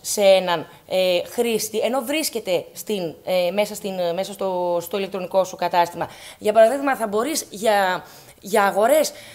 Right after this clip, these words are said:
ε, πάνω από ένα ποσό ή πάνω από ένα,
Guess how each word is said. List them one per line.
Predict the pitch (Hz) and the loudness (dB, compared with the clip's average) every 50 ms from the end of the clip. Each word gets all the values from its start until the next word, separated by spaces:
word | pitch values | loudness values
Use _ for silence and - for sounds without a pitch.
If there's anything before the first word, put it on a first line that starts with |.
| - - | -18 -6
ε, | - 202 202 196 196 196 196 | -2 0 2 2 2 2 4
πάνω | - 254 302 339 339 | 4 4 6 6 4
από | 330 294 | 4 4
ένα | 302 311 320 311 | 2 2 2 0
ποσό | 285 269 - - 302 294 262 - - 254 294 | -4 -6 -4 2 4 4 4 4 0 -4 -4
ή | 320 | -4
πάνω | - - 269 294 302 311 | 0 2 2 4 4 2
από | 311 - 262 262 254 | 2 2 2 2 4
ένα, | 269 285 302 302 247 | 4 4 2 2 0